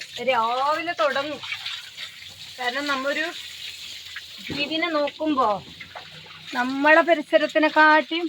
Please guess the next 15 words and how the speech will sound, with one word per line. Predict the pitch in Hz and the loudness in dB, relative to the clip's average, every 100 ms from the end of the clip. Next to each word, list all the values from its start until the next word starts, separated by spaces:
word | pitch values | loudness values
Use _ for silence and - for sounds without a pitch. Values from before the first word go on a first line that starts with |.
| - - - - - - - 240 | -8 -16 -18 -14 -14 -12 -4 4
ജീവിൻ്റെ | 294 302 320 311 | 4 6 6 4
പരിസരം | 277 - 302 294 | 2 2 2 4
വൃത്തിയാവണമെന്ന് | 277 - 302 294 285 285 294 - - - - - - - - 262 | 2 2 2 4 0 0 -2 -6 -14 -14 -14 -12 -12 -12 -6 -4
വിശ്വസിക്കുന്ന | - 285 - 302 294 285 | -2 -2 2 4 6 6
ഒരാളാ | 247 226 208 196 | 4 4 4 2
ഞാൻ. | 202 _ 190 _ _ _ _ _ _ _ _ - | -6 _ -20 _ _ _ _ _ _ _ _ -10
അപ്പം | 208 269 320 - - _ _ _ _ _ _ _ _ 262 | 4 6 6 0 -14 _ _ _ _ _ _ _ _ 2
നന്നായിട്ട് | 254 262 277 285 294 262 | 6 6 6 4 0 -2
നോക്കും | 247 - 302 | -2 -2 0
അവരെ. | 247 208 - - - - _ _ _ _ _ _ - | 0 -2 -4 -10 -20 -20 _ _ _ _ _ _ -4
ഇവിടെ | 269 320 - - - | 2 2 0 -10 -6
നിവർന്ന് | 240 262 262 294 330 | -2 0 2 6 6
നിക്കാൻ | 320 302 302 311 | 4 2 2 2
പറ്റൂല, | - 240 214 196 - - - - - - - - - - - - - - - - - | 0 0 2 0 -2 -8 -10 -10 -10 -10 -12 -14 -16 -18 -18 -18 -18 -18 -20 -20 -12
ഇവിടെ | 220 254 | 0 4